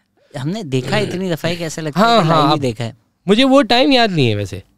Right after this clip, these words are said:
Speaker 1: मुझे भी नहीं
Speaker 2: मैं,
Speaker 1: याद।
Speaker 2: मेरा एक दोस्त है, वो कह रहा है, "यार, तुम्हें कैसे याद नहीं है? मुझे तो याद है, ये, ये हुआ था।" मैंने कहा, "यार, मुझे तो नहीं याद, सच्ची
Speaker 1: आप
Speaker 2: बात।"
Speaker 1: छोटे थे ना, आप एक दो
Speaker 2: शायद।
Speaker 1: साल के थे।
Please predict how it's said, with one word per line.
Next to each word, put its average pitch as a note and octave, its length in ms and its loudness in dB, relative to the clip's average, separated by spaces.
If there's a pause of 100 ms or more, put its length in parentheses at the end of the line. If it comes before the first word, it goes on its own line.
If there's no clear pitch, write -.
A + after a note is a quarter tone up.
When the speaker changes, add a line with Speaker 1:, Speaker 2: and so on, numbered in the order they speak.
(160)
Speaker 1:
मुझे C3 200 -6
भी E3+ 100 -2
नहीं D#3 120 0
Speaker 2:
मैं, D#3+ 200 4
Speaker 1:
याद। D3+ 100 0
Speaker 2:
मेरा F3 240 4
एक G#3+ 100 2
दोस्त G3 260 4
है, A3 60 4
वो G#3+ 80 4
कह G3 80 2
रहा G3+ 100 4
है, G3 60 4
"यार, G3 180 2
तुम्हें F#3 280 -2
कैसे F3 240 -2
याद C3 260 0
नहीं C3 100 -2
है? C3+ 60 -2
मुझे A#2+ 200 -4
तो B2+ 120 -4
याद G#2+ 260 -4
है, A#2 60 -4
ये, A2+ 120 -2
ये A#2 120 -2
हुआ G#2 200 -6
था।" F#2+ 80 -8
मैंने - 960 -20
कहा, B2 120 -20
"यार, B2+ 80 -12
मुझे G2 260 -8
तो A#2 120 -10
नहीं F#2+ 160 -8
याद, F2 200 -8
सच्ची - 280 -16
Speaker 1:
आप F#2+ 60 -12
Speaker 2:
बात।" F2+ 120 -12
Speaker 1:
छोटे E3 260 -10
थे B2 140 -10
ना, G#2 100 -10
आप D#3+ 140 -14
एक C3 100 -8
दो B2+ 60 -14
Speaker 2:
शायद। F#2+ 120 -6
Speaker 1:
साल G#2+ 180 -8
के A2 120 -14
थे। - 280 -20